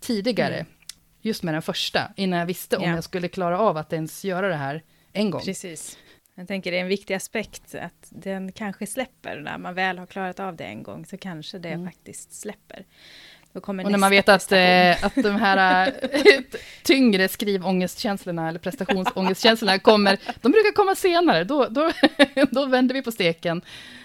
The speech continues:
Speaker 1: Ja, vi är ju som sagt
Speaker 2: <laughs>
Speaker 1: garanterat olika.
Speaker 2: Ja.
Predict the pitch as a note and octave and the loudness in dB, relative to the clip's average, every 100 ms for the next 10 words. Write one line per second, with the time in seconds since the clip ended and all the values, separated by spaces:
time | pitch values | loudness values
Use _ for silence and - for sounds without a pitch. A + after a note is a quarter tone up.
0 | - - F3 F3 - - - G#3 A#3+ A3+ | -12 2 4 4 0 -20 -16 -6 0 2
1 | A3 G#3 G3 G3 C#4 C#4+ C#4+ F3 C4 - | 2 2 -2 -2 -2 -2 -2 -2 -4 0
2 | B3 B3 A3+ E3+ E3 - - E4+ A3 A3+ | 0 2 0 -2 -4 -10 -4 0 0 0
3 | F3+ D#3+ - - - - - C#4 C#4 F3+ | -2 -2 -6 -20 -18 -16 -18 -12 -4 -4